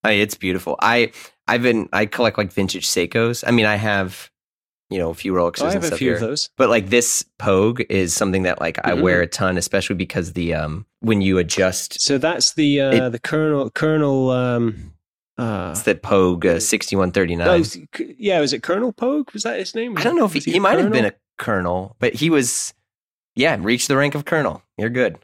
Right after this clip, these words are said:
Speaker 2: There
Speaker 1: Yeah.
Speaker 2: you go.
Speaker 1: Yeah.
Speaker 2: So I have that watch, but I have the silver-faced,
Speaker 1: Oh, so
Speaker 2: um,
Speaker 1: you have the
Speaker 2: version of
Speaker 1: real,
Speaker 2: it.
Speaker 1: real one. That's the first,
Speaker 2: And,
Speaker 1: first
Speaker 2: uh,
Speaker 1: Pogue.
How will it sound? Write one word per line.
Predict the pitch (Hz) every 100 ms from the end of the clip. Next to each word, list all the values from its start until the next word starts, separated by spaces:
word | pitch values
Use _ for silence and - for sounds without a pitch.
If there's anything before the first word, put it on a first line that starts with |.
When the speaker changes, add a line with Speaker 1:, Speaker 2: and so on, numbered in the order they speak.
| _
Speaker 2:
There | - 113
Speaker 1:
Yeah. |
Speaker 2:
you | 127
go. | 123 190 170 - _ _ -
Speaker 1:
Yeah. | 90 92
Speaker 2:
So | 143
I | 180
have | 180 151
that | 131
watch, | 131 131 -
but | 127
I |
have | 127 110
the | 127
silver-faced, | - 143 131 123 - - - - -
Speaker 1:
Oh, | 98 110 110 95
so | 104 104
Speaker 2:
um, | 104
Speaker 1:
you | 123
have | 143 120
the |
Speaker 2:
version | 104
of | 98
Speaker 1:
real, | 123 98 87
Speaker 2:
it. | 82
Speaker 1:
real | 98 85
one. | 78 78 110
That's | 101 113 -
the | 104
first, | - 95 -
Speaker 2:
And, | 147
Speaker 1:
first | - 165
Speaker 2:
uh, | 151
Speaker 1:
Pogue. | 76 78